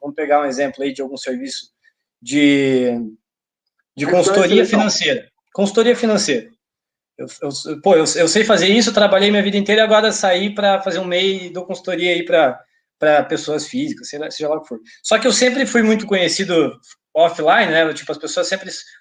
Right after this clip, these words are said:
Speaker 1: ouviram falar de mim pelas empresas que eu trabalhei e sempre foi me chamando no boca a boca.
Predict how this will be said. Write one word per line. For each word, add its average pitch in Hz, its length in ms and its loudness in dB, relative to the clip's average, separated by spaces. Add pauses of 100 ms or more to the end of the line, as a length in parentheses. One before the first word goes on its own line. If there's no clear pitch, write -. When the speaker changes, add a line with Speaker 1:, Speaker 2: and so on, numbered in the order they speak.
Speaker 1:
ouviram 165 320 -2
falar 165 200 4
de 160 80 -2
mim 170 180 -2
pelas 156 220 0
empresas 156 260 -2
que - 60 -12
eu - 40 -8
trabalhei 190 600 2 (220)
e 208 60 -4
sempre 208 220 -2
foi 220 140 0
me 220 100 0
chamando 214 320 0
no 208 100 -4
boca 220 220 2
a - 20 6
boca. 175 300 -4